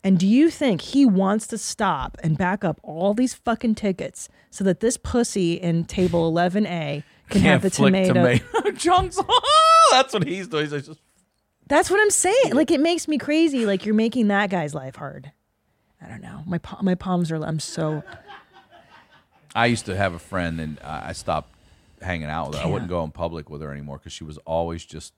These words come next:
Speaker 2: disrespectful to the
Speaker 1: No.
Speaker 2: server. And, and every time we would go out, every time, there was an issue with something. Something was going back. Every fucking time something was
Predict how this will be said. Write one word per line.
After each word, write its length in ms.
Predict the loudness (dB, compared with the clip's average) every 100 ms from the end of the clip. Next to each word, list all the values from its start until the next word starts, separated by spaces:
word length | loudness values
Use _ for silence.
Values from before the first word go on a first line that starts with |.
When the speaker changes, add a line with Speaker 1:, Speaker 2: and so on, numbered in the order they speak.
| _
Speaker 2:
disrespectful 720 | -16 -16 -20 -16 -16 -14 -8
to 60 |
the 80 | -2
Speaker 1:
No. 420 | 0 0 0 0 2
Speaker 2:
server. 40 |
And, 200 | 2 2
and 180 | 0 -2
every 580 | -2 -2 -2 -10 -10 -16 _ _
time 460 | -2 0 0 -4 -8
we 120 | -8
would 140 | -8
go 160 | -8 -10
out, 200 | -10 -10 0
every 320 | 0 0 -4
time, 420 | -8 -12 -12 -20 _ _ _ _
there 100 | -4
was 120 | -2 -2
an 80 | -4
issue 300 | -6 -6 -8
with 120 | -8
something. 300 | -8 -8 -4
Something 280 | 0 0 2
was 100 | 0
going 300 | 2 2 2
back. 340 | -2 -6 _ _ _ _ _ -2
Every 640 | 2 2 0 0 -2 -4 -10
fucking 600 | -4 2 2 0 -8 -8
time 360 | -6 -4 -4 -6
something 340 | -10 -12 -12
was 100 | -14